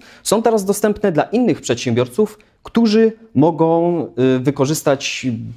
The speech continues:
te czynniki produkcji, e, gdzieś indziej. Więc gdzie indziej może, y, wzrosnąć produk-, y, gdzie indziej może wzrosnąć, e, produkcja i tam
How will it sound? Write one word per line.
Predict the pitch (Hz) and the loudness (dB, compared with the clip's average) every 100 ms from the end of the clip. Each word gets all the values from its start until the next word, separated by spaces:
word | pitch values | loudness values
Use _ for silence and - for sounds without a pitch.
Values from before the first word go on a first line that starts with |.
| - | -2
te | 131 | 0
czynniki | - 139 - | 2 0 0
produkcji, | 127 127 127 - 123 123 - _ - | -2 -2 -2 -2 -2 -2 -8 _ 0
e, | 113 113 113 | 2 2 0
gdzieś | 120 - | -2 0
indziej. | 160 127 95 92 - _ _ _ _ _ _ _ - | 2 2 -2 -8 -16 _ _ _ _ _ _ _ -4
Więc | 110 117 117 120 | 0 2 2 0
gdzie | 120 | 0
indziej | 135 135 131 127 | 2 4 4 2
może, | 120 123 120 87 123 | 2 2 2 2 2
y, | 117 | 2
wzrosnąć | 113 120 117 113 - | 0 -2 0 -4 -2
produk-, | 110 143 147 - - 123 117 113 | 0 0 -2 -14 -2 2 4 2
y, | 113 | 0
gdzie | 110 | 0
indziej | 123 139 | 0 2
może | 117 117 | 0 0
wzrosnąć, | 110 127 139 110 - - _ _ - | -2 -2 -2 -4 -6 -14 _ _ -2
e, | 107 | 0
produkcja | 104 135 175 185 - 127 147 - | 2 0 0 -2 -2 0 0 -2
i | 113 110 95 _ _ _ _ _ _ _ _ _ | 0 0 -2 _ _ _ _ _ _ _ _ _
tam | 123 120 120 | -2 0 -2